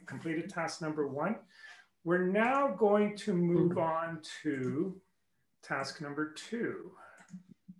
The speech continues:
Okay, so you did a great job picking different numbers between one and two.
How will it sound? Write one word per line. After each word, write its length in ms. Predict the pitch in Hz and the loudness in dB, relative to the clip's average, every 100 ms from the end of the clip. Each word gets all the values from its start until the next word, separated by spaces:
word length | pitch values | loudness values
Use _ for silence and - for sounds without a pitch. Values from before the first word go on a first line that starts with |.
| - 180 | -8 6
Okay, 200 | 196 - | 8 8
so 160 | - | 6
you 60 | 180 | 8
did 140 | 208 | 8
a 80 | 185 | 8
great 220 | 208 226 | 10 10
job 260 | 226 185 - | 8 6 4
picking 280 | 196 202 170 | 0 2 4
different 320 | 175 214 170 | 2 2 0
numbers 280 | 170 170 - | 2 0 -2
between 260 | 202 180 | -4 -2
one 160 | 165 165 | 0 0
and 120 | 156 | -2
two. 400 | - 196 240 | 4 8 8